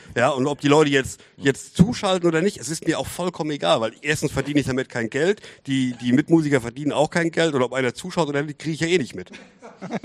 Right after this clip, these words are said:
Ja, deswegen, ich mach's einfach, weil ich würde ja eh Musik machen, ob einer jetzt zuschaut oder nicht. Aber wenn man andere damit noch begeistern kann und, ähm,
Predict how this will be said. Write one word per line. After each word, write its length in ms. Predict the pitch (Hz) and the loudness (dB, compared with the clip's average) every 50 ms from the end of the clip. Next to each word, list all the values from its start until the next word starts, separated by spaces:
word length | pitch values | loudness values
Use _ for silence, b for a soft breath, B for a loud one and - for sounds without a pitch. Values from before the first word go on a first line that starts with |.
| 339 - 302 | -10 -4 0
Ja, 180 | 127 127 151 170 | 2 2 2 2
deswegen, 380 | - 156 127 - 180 190 175 | 0 -2 2 4 4 4 4
ich 100 | 156 127 | 2 0
mach's 220 | 139 208 262 - - | 0 0 0 0 -2
einfach, 260 | 120 120 117 156 139 | -6 -2 0 0 0
weil 140 | 143 151 156 | 0 0 0
ich 80 | 127 | 0
würde 180 | 156 220 - 220 | 2 2 4 4
ja 60 | 202 214 | 4 4
eh 140 | 269 311 | 4 6
Musik 340 | 269 214 151 - 123 123 - | 6 6 6 4 2 -2 -4
machen, 320 | 127 127 123 120 160 180 - - | -2 -2 0 0 0 0 0 0
ob 120 | 151 143 | -2 0
einer 160 | 156 156 156 147 | 2 2 4 4
jetzt 180 | 135 - - | 2 0 -2
zuschaut 360 | - 98 190 - 196 170 143 139 | -6 -8 -4 -2 -2 -2 0 -2
oder 160 | 139 147 156 | -4 -4 -2
nicht. 240 | 185 233 - - B B B B B B | -2 -2 -4 -6 B B B B B B
Aber 200 | - 131 127 123 | -2 -2 0 0
wenn 100 | 131 135 | 0 0
man 120 | 135 131 | 0 0
andere 340 | - - 175 196 175 156 147 | -2 -2 -2 -2 0 0 0
damit 220 | 139 135 135 127 - | 0 0 0 -2 -4
noch 140 | 131 120 - | -8 -8 -6
begeistern 500 | - 127 - 151 160 180 - - 131 120 | -8 -4 -2 -2 -2 -2 -2 -6 -8 -8
kann 300 | - - 117 113 117 110 | -8 -8 -10 -10 -8 -6
und, 320 | 107 113 117 117 110 110 | -4 -2 -2 -2 -2 -2
ähm, 400 | 117 113 113 113 110 110 110 101 | 0 0 2 2 2 2 0 -2